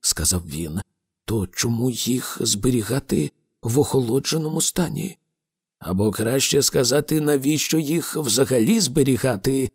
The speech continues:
кинув Форд, піднімаючи кришку люка.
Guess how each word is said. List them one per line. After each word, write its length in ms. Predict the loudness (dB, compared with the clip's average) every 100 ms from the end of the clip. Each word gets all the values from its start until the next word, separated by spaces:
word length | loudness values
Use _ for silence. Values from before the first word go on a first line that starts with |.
| -4
кинув 440 | 2 2 2 -2 -10
Форд, 680 | -4 0 0 -2 -6 -12 -14 _ _
піднімаючи 800 | -2 2 2 2 -2 -6 -4 -4
кришку 560 | -4 -4 -4 -4 -4 -4
люка. 480 | -4 -6 -8 -10